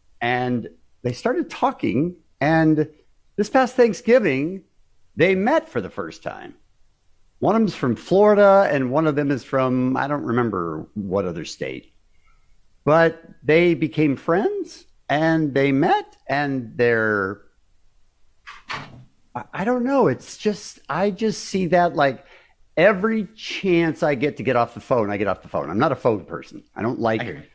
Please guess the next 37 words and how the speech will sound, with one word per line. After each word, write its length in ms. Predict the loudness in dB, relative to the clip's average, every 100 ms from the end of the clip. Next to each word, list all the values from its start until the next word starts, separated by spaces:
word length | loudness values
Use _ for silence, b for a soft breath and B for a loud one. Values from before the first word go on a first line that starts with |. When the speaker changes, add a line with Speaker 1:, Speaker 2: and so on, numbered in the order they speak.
| _ _ _ -4
Speaker 1:
talking 280 | -4 -2 -4
on 100 | -4
the 60 |
phone. 340 | -6 -8 -8 -14 _ _ _ _
Speaker 2:
Yeah. 120 | -18 -18 _ -6
Speaker 1:
Especially 540 | -2 2 2 4 4
if 100 | 4
it's 120 | 0
somebody 360 | 0 2 2 0
who 200 | -2 -4 -10 _ _ _ _
doesn't 240 | -2 -2 0
want 140 | -2
to 20 | -2
talk 160 | -4 -2
to 60 |
me. 200 | 0 0
They 120 | 2
want 160 | 0 0
to 60 | -4
talk 60 |
to 40 | -4
somebody 260 | -4 0
else. 360 | 0 0 -2 -12
It's 100 | -8
like, 160 | -6 -6
"All 80 | -6
right, 140 | -6
well, 160 | -4 -4
Speaker 2:
<laughs> 140 | -2
Speaker 1:
listen, 260 | 0 0 0
uh, 260 | 0 0 -8 -12 _
wrong 240 | 0 2 4
number. 380 | 4 2 -2 -8
So 320 | -6 -4 -2
Speaker 2:
Yeah. 120 | -6 -10 _ _ _ b b -6
Speaker 1:
peace 200 | -2 2
out." 360 | 2 0 -4